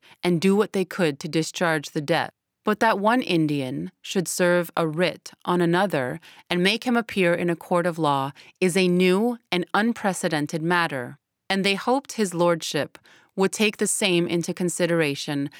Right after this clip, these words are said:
and have stop put to such proceedings." A few weeks later, two chiefs again met with Chu.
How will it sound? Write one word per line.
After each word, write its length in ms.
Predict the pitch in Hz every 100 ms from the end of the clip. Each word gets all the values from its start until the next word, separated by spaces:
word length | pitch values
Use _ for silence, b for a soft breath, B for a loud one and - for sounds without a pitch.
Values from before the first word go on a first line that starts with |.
| B B
and 140 | 175
have 260 | 165 185 180
stop 420 | - - 202 214 -
put 300 | 180 143 -
to 120 | 180
such 380 | - 180 139 -
proceedings." 880 | 175 170 175 160 139 123 123 - - _ _ _ _ _ _ _ _ _ _ -
A 100 | 170
few 280 | - 196
weeks 260 | 247 262 -
later, 520 | 180 151 139 139 185 - _ _ -
two 240 | 220 233
chiefs 440 | - - 160 156 -
again 420 | 175 160 160 175
met 260 | 165 143 -
with 220 | 151 -
Chu. 480 | - 165 139 123